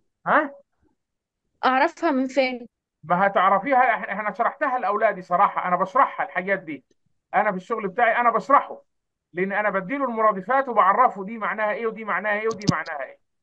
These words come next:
Speaker 1: لأن كلمة وانس دي، آه، ش-، يعني شطارة المعلم اللي بيدرس الطلبة بتوعه إن هو يعرفهم المعاني الأخرى للكلمات. هوريكم كلمة تاني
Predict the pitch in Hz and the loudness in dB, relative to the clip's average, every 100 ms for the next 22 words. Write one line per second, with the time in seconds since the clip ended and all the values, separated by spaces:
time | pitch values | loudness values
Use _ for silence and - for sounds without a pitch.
0 | _ _ - 180 202 269 277 262 - 247 | _ _ -8 -6 0 2 4 2 2 2
1 | 320 - 262 285 285 185 180 185 175 185 | 0 -4 -8 -8 -8 -8 -8 -10 -10 -8
2 | 185 175 175 202 220 302 277 247 208 202 | -6 -6 -4 0 6 6 6 0 -2 0
3 | 240 208 190 180 190 240 226 190 247 247 | 0 -2 -6 -4 0 0 -2 -2 6 6
4 | 226 - 269 262 285 - _ _ 196 202 | 6 6 6 6 4 -8 _ _ -6 -2
5 | 214 320 359 294 226 233 233 254 226 240 | 4 6 6 4 4 4 6 4 4 -4
6 | 240 - 202 208 202 226 202 269 285 262 | -4 -10 -8 -6 -2 2 2 2 0 -4
7 | 240 277 277 262 233 226 196 202 180 160 | 2 2 2 2 2 2 -2 -2 0 -2
8 | - 180 247 254 - 294 269 254 302 302 | 2 2 4 0 -6 -2 0 2 2 0
9 | 277 | -10